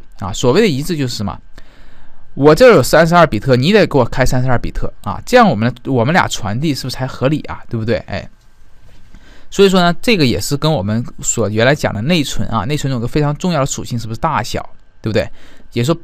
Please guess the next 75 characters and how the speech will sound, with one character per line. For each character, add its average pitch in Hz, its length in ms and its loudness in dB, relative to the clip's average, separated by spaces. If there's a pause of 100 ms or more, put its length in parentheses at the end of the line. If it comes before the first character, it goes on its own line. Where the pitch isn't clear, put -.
必 214 80 -2
须 202 140 4
要 190 80 8
保 - 180 2
证 117 160 0
行 131 320 -2
参、 170 260 4 (360)
呃， 127 320 4
时 104 180 -4
参 175 260 4 (380)
跟 160 160 2
行 151 240 0
参 165 180 4
之 156 200 -4
间 156 320 0
的， 101 260 -2 (320)
的 120 160 0
什 110 100 -6
么 95 160 -4 (260)
内 180 220 4
存 131 220 0
大 160 180 0
小 - 200 -2
的 98 100 -4
一 101 60 -4
个 107 80 -4
什 107 80 -6
么 - 120 -10
一 110 140 -8
致 156 140 -2
性 190 200 -4 (180)
啊。 190 140 -4 (280)
当 143 120 2
然 151 80 4
这 165 140 -2
是 135 140 -2
我 104 120 -4
们 107 220 -6
正 165 240 -4
常 147 180 -2
写 - 120 -4
程 87 200 -2
序 - 120 -4
的 120 120 0
道 104 180 0
理 - 80 -4
啊， 95 200 -6 (300)
但 175 120 4
实 - 220 2
质 180 160 0
什 107 100 -2
么？ 87 160 -4 (300)
就 123 100 -8
是 120 40 -4
说 131 100 2
你 104 180 0
可 156 160 0
以 175 80 6
把 - 220 0
时 - 460 -4
参 139 260 0 (120)
变 135 120 0
得 113 80 0
大 131 180 2
一 107 40 0
点 - 120 -8 (200)
啊， 95 180 -8
然 101 80 -4
后 113 40 0
行 - 180 -2
参 135 120 0
变 147 140 0
小 - 220 -2
一 113 60 -2
点， 120 120 -2